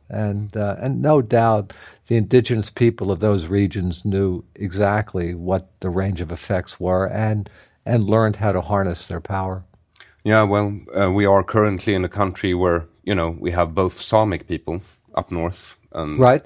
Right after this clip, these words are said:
Speaker 2: and
Speaker 1: right.
Speaker 2: they are known for having used at least Amanita muscaria.
Speaker 1: That's right. That's right.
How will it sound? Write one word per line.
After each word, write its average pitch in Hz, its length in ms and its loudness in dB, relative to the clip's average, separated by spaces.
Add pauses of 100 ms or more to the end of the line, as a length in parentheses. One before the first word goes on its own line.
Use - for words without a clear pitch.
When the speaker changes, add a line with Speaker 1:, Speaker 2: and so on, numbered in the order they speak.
(120)
Speaker 2:
and 90 160 0
Speaker 1:
right. 85 540 -6
Speaker 2:
they 87 160 2
are 90 320 2
known 95 320 -2
for 87 160 -2
having 85 240 -2
used 85 280 -2
at 90 120 -6
least 95 280 -2
Amanita 82 380 -2
muscaria. 82 240 2
Speaker 1:
That's 92 120 6
right. 85 240 4 (280)
That's - 240 -2
right. 151 280 2